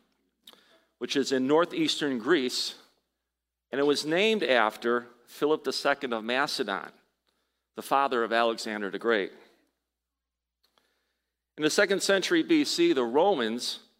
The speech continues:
conquered Macedonia, and they made it a Roman province. <clears throat> Later on, around forty-two B C, Philippi was the site of a famous historical battle between Caesar Augustus and his army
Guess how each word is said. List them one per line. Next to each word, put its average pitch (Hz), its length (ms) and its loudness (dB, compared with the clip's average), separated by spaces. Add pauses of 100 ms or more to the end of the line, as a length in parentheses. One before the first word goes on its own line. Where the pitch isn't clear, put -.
(540)
conquered 165 420 0
Macedonia, 127 880 -4 (340)
and 113 120 -14
they 107 60 -8
made 113 180 -2
it 117 100 0
a 104 80 0
Roman 107 340 -2
province. 113 680 -4 (760)
<clears throat> - 1200 -12
Later 113 300 0
on, 117 180 2
around 104 320 -2 (800)
forty-two 135 480 0
B 117 180 -2
C, 117 380 -2 (380)
Philippi 135 460 2
was 127 120 0
the 113 80 -6
site 127 240 2
of 120 80 0
a 113 80 2
famous 131 380 0
historical 127 560 -2
battle 127 420 2
between 117 480 -4 (640)
Caesar 175 460 0
Augustus 151 520 0
and 131 120 -2
his 120 100 -4
army 131 580 -2